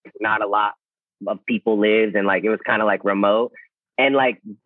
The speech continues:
it was, like, a psychological, like, reality show where they were pretending that it was the end of the world and, like, they were the only ones there. So they had to deal with, like, marauders and, like, like,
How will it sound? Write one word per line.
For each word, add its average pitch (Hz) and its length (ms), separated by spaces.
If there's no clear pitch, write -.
it 156 80
was, 170 120
like, 170 160
a 139 160
psychological, 147 1160
like, 120 300
reality 127 640
show 143 240
where 127 220
they 135 800
were 135 160
pretending 156 840
that 135 160
it 135 80
was 123 180
the 117 140
end 123 220
of 120 120
the 117 80
world 120 640
and, 120 140
like, 110 220
they 123 180
were 131 140
the 123 140
only 123 260
ones 117 280
there. 123 300
So 131 80
they 123 140
had 131 160
to 123 80
deal 123 180
with, 120 180
like, 107 220
marauders 156 960
and, 139 160
like, 127 320
like, 113 200